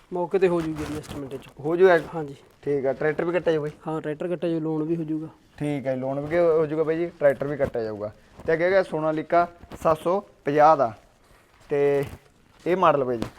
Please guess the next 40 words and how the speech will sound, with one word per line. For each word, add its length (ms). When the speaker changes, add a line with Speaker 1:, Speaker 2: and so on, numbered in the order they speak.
Speaker 1:
ਇਹ 120
ਉੱਨੀ 240
ਮਾਡਲ 240
ਹੈ, 140
ਵੈਸੇ 320
ਇਹ 40
ਸੇਲ 260
ਹੋਇਆ 200
ਟਰੈਕਟਰ 220
ਜੀ। 220
Speaker 2:
ਇਹ 100
ਸੇਲ 200
ਹੋਇਆ? 140
Speaker 1:
ਹਾਂ, 100
ਹਾਂ, 180
ਲੋਨ 240
ਵਾਸਤੇ 280
ਫਾਈਲ 220
ਗਈ 140
ਹੋਈ 100
ਹੈ 40
ਇਹਦੀ। 140
Speaker 2:
ਠੀਕ 320
ਆ 60
ਬਾਈ, 160
Speaker 1:
ਹਾਂਜੀ। 160
Speaker 2:
ਇਹ 120
ਸੇਲ 220
ਹੋਇਆ 300
ਹੋਇਆ 140
ਹੈਗਾ। 240
ਤੇ 260
ਬਾਕੀ 280
ਤੁਹਾਨੂੰ 200
ਦਿਖਾ 240
ਦਿੰਦੇ 160
ਵੀ 140
ਟਾਇਰ 260
ਟੂਰ 180
ਇਹਦੇ 340